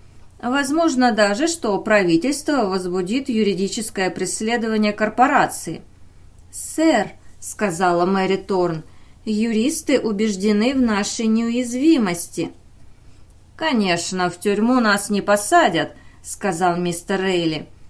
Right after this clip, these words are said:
«Но общественное мнение, не забывайте о нём,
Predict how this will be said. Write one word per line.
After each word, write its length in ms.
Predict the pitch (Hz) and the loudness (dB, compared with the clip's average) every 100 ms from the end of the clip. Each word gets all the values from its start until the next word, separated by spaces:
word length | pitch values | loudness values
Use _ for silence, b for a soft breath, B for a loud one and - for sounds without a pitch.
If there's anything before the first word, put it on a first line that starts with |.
| - - | -18 -10
«Но 460 | 185 190 208 202 - | -4 0 0 2 0
общественное 720 | 190 - 202 - 196 185 185 | 0 0 0 0 -2 0 2
мнение, 580 | 208 247 226 190 175 | 2 2 2 2 0
не 160 | - 247 | 0 0
забывайте 680 | 254 285 359 285 175 170 175 | 0 2 4 4 4 2 -2
о 80 | 170 | 0
нём, 280 | 165 160 | -2 -4